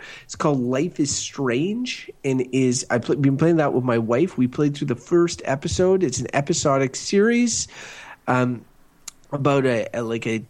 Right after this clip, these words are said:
a teenage girl who gets, like, the power to rewind time and all that. And, uh, it's, it's interesting. Uh, it's, it's pretty cool. Uh, we're into it. The story's very involving. It has choices, those big choices like the Telltale games.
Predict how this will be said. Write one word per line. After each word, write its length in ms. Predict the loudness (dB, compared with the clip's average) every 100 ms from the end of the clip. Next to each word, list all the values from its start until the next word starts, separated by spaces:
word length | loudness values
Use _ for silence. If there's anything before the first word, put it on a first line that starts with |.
| -10
a 80 | -6
teenage 520 | -2 2 4 4 2
girl 320 | 2 4 4
who 160 | 0 0
gets, 360 | 0 0 0
like, 240 | -2 -2 -4
the 80 | -6
power 280 | 0 2
to 80 | 2
rewind 540 | 0 0 2 2 0 -2
time 400 | -2 0 0 0
and 100 | 0
all 120 | 2
that. 300 | 2 0 -4 -16 -18 -18 -18 -14 -4
And, 320 | 0 0 0
uh, 240 | 0 0 -2 0
it's, 280 | 0 0 -6 -10 -2
it's 520 | 2 2 -2 -8 -8 -6
interesting. 680 | -4 -4 -6 -4 -4 -4 -10 -16 -20 -20 -20 -6 -2
Uh, 260 | 0 0 0
it's, 320 | -2 -2 -4
it's 220 | -4 -4 -6
pretty 340 | -2 0 0
cool. 540 | 0 4 4 4 -2 -12 _ _ _ _ _ -2
Uh, 280 | 2 2 0
we're 280 | 0 2 2
into 380 | 0 0 2 2
it. 260 | 0 -6
The 80 | -8
story's 480 | -2 2 4 2 0
very 240 | -2 -2
involving. 720 | -2 0 0 0 -2 -6 -8 -16 -20 _ -2
It 180 | -2 0
has 280 | -2 -2 -2
choices, 640 | -2 2 2 0 -4 -2
those 220 | 0 0
big 260 | 2 0 0
choices 420 | -2 -2 -2 -4
like 180 | -4 -4
the 80 | -6
Telltale 480 | -4 -4 -2 -2 2
games. 440 | 2 2 -2